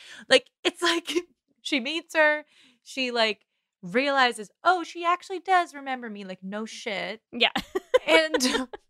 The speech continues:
Speaker 2: <laughs> We were all fooled. <laughs>
Speaker 1: Yeah. Well, and that's the point that I'm trying to make too of, like, if the whole thing is about Joanna's redemption arc, she's a huge bitch.
Speaker 2: Oh, she's terrible.
Speaker 1: Like,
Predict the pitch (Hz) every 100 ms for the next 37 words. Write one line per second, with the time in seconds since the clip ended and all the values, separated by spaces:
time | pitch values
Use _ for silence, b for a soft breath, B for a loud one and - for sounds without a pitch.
0 | 320 - B B B 330 - - - 330
1 | 302 311 339 285 - 415 190 226 262 -
2 | 277 247 - - _ - 330 339 320 320
3 | 320 311 285 311 269 262 247 240 240 226
4 | 196 - 269 220 180 185 180 _ _ _
5 | _ 240 - 240 269 302 339 311 226 226
6 | 220 _ 220 214 202 190 190 202 214 220
7 | 196 175 - - _ _ _ _ - -
8 | 294 254 196 - _ _ _ _ _ -
9 | 359 359 277 - 277 269 - - - _
10 | - 220 - 214 - 214 208 208 208 190
11 | 370 440 - 415